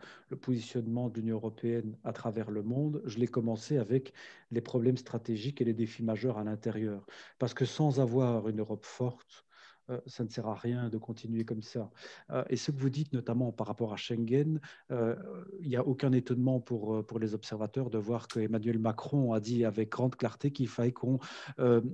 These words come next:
repositionne, repositionne l'Union européenne et qu'on refonde, euh, l'accord Schengen qui posait problème parce qu'au final,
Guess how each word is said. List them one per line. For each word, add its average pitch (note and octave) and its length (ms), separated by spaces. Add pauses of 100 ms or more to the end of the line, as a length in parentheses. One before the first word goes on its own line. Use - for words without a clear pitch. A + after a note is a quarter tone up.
repositionne, C#3 1120
repositionne C#3+ 720
l'Union B2+ 220
européenne C3+ 320
et C3+ 60
qu'on B2 120
refonde, C#3+ 600 (320)
euh, A#2 100
l'accord B2 300
Schengen B2+ 460
qui C3+ 100
posait B2 280
problème C3 420
parce B2+ 140
qu'au A#2+ 100
final, C3 480